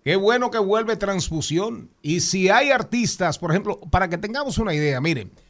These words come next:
Bob Dylan, Bob Dylan anda cantando con ochenta y un años. Tiene una gira ahora.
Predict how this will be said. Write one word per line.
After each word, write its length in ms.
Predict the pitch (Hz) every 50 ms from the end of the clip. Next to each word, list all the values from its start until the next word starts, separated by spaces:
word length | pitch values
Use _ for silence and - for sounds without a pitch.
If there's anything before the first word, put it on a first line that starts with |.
| _ _ _
Bob 340 | 160 214 285 294 - 185
Dylan, 460 | 151 180 190 170 147 127 113 104 92 - _ _ _ _ - _
Bob 460 | - 113 117 156 214 - - 143 120
Dylan 400 | 127 135 127 117 98 92 92 95 - _ _ - _ - _ _ _ _ _ _ -
anda 280 | 139 185 233 233 233
cantando 540 | 240 220 202 165 - 160 147 139 139 143 135
con 180 | - 160 160 156
ochenta 400 | 143 - 160 160 156 143 147 139
y 80 | 139
un 180 | 165 180 165 127
años. 520 | 107 101 98 95 90 - - - - _ _ _ _ _ _ _ _ _ _ _ _ _ _ - - _ _ _ _
Tiene 260 | - 160 202 220 233
una 200 | 240 226 214 151
gira 440 | 101 135 151 147 135 123 120 - -
ahora. 540 | _ 104 107 113 110 120 113 98 85 - -